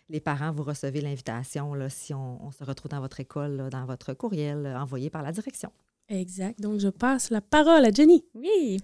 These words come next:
Speaker 3: Dans le fond, on a un autre volet aussi qui sont, euh, les parents, bien entendu. Euh, dans le fond, avec les parents, on peut parler de avant, pendant et après la séparation. Donc, euh,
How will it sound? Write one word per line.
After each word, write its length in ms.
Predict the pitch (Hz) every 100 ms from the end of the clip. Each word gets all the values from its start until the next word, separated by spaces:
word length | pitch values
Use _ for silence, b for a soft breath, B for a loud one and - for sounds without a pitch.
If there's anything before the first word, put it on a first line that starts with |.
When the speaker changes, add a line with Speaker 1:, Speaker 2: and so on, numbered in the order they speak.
| -
Speaker 3:
Dans 100 | 262
le 60 | 294
fond, 220 | 208 220
on 140 | 220
a 60 | 214
un 100 | 214
autre 160 | 254 277
volet 300 | 214 220 247
aussi 320 | 214 - 240
qui 180 | - 208
sont, 320 | 214 208 208
euh, 120 | 190
les 160 | 190 269
parents, 340 | 233 185 214
bien 200 | 226 202
entendu. 600 | 190 190 185 180 180 254 - B B B 175
Euh, 140 | 180
dans 140 | 185
le 80 | 190
fond, 280 | - 226 233
avec 360 | 202 190 214 -
les 140 | 214
parents, 380 | 214 196 190 220
on 80 | 226
peut 120 | 208
parler 360 | 220 190 202 226
de 240 | 196 202 - -
avant, 400 | 220 208 233 269 _
pendant 400 | 214 208 208 240
et 180 | - 208
après 260 | 196 - 226
la 120 | 214
séparation. 640 | 220 214 190 180 180 196
Donc, 340 | 185 175 180 -
euh, 380 | 180 175 175